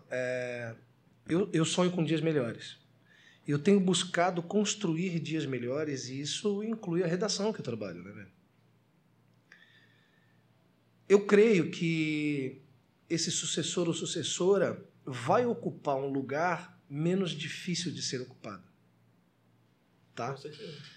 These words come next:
Speaker 1: Então, o trânsito dele ou dela, dela ou dele,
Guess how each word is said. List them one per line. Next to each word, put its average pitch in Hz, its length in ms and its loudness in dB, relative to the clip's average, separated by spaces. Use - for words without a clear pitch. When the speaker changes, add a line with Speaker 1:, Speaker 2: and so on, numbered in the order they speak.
Speaker 1:
Então, 196 400 6
o 247 120 0
trânsito 214 960 4
dele 131 720 0
ou 120 120 -8
dela, 131 600 -2
dela 151 460 2
ou 135 140 -4
dele, 151 520 -2